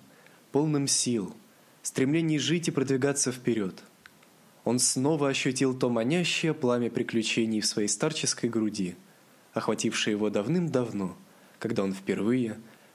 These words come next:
начал командовать кораблем. Ширланда переполнял небывалый прилив молодости,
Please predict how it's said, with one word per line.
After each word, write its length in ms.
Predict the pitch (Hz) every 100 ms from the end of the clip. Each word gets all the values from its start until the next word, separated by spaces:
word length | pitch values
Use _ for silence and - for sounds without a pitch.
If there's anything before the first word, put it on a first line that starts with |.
| -
начал 360 | 147 165 151
командовать 560 | 139 113 98 98 98 -
кораблем. 480 | 104 95 95 92 87 - - _ _ - - - - -
Ширланда 520 | - 139 151 143 139
переполнял 540 | 139 131 127 131 139
небывалый 520 | 135 131 123 143 151 139
прилив 420 | 135 131 131 131
молодости, 760 | 123 120 98 92 92 - -